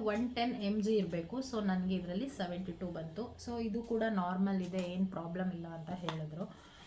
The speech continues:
So ಅದೆಲ್ಲ ಆದ್ಮೇಲೆ ಮತ್ತೆ ಸ್ಕ್ಯಾನಿಂಗಿಗೆ ಬರೋದ್ರು. ನನ್ಗಂತೂ ಸ್ಕ್ಯಾನ್ ಮಾಡ್ಸಿ ಮಾಡ್ಸಿ, ಆ, ನಿಜವಾಗ್ಲೂ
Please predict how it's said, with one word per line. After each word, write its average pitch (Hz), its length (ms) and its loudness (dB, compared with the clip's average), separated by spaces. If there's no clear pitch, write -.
So 269 100 -4
ಅದೆಲ್ಲ 214 400 2
ಆದ್ಮೇಲೆ 208 760 0
ಮತ್ತೆ 220 340 0
ಸ್ಕ್ಯಾನಿಂಗಿಗೆ 196 640 2
ಬರೋದ್ರು. 180 340 -2
ನನ್ಗಂತೂ 226 540 0
ಸ್ಕ್ಯಾನ್ 202 500 0
ಮಾಡ್ಸಿ 185 440 0
ಮಾಡ್ಸಿ, 190 800 -2
ಆ, 170 220 -4
ನಿಜವಾಗ್ಲೂ 208 1000 0